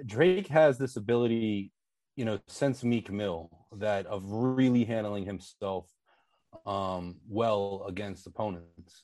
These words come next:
And, you know, we, you, you mentioned the Duppy freestyle. I, I thought that this was a really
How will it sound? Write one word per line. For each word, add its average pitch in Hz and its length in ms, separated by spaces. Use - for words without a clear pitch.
And, 98 480
you 196 60
know, 156 220
we, 151 240
you, 151 180
you 147 140
mentioned 139 340
the 113 60
Duppy 110 340
freestyle. 107 720
I, - 360
I 160 40
thought 156 360
that 113 120
this 117 200
was 110 100
a 101 80
really 104 540